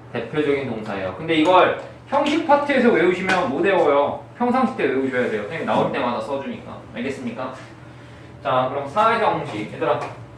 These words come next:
여기까지 듣고 정리할 거예요. 오 형식은 따로 쓸 거예요. 주어, 동사, 아이오, 디오라고 해요.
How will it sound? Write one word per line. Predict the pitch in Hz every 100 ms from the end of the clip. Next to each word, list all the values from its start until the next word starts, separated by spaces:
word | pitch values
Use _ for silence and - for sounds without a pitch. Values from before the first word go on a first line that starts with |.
| -
여기까지 | 135 139 147 -
듣고 | 131 131
정리할 | 113 117 104
거예요. | 98 95
오 | 127
형식은 | 143 123 110
따로 | 131
쓸 | - -
거예요. | - - - - - - - - - - - - - - - - - -
주어, | - 170 151 147 147 - - - - - - - - -
동사, | 143 165 151 147 - - - - - - - - -
아이오, | - 156 151 156 156 156 151
디오라고 | 135 135 127 110 95
해요. | 90